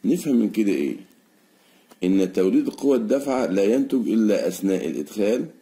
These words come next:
أثناء الإخراج، يعني لحظة تغير الفيض. احنا كنا عارفين إن في خطوط وهمية خار-، اللي هي خطوط مجال خارجة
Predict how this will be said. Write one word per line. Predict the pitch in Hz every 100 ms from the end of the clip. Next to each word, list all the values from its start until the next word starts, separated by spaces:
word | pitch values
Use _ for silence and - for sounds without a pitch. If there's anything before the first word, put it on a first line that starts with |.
| _ _ _ _ _ -
أثناء | - - 98
الإخراج، | 90 62 - 80 95 123 - - _ _ _ _ _
يعني | - 78 80
لحظة | 85 135 131 120 120 - - _ _ _ _ _ _ _ _ _ _ _ _ _ -
تغير | 104 90 110 104
الفيض. | 98 - 80 62 -
احنا | 80
كنا | 90 120
عارفين | 135 123 110 147 175 -
إن | 104 95
في | 107
خطوط | - 139 139
وهمية | 113 104 127 147 175 180 -
خار-، | -
اللي | 101 65 87
هي | 92
خطوط | 113 113
مجال | 98 90 110 143 180
خارجة | - 110 120 127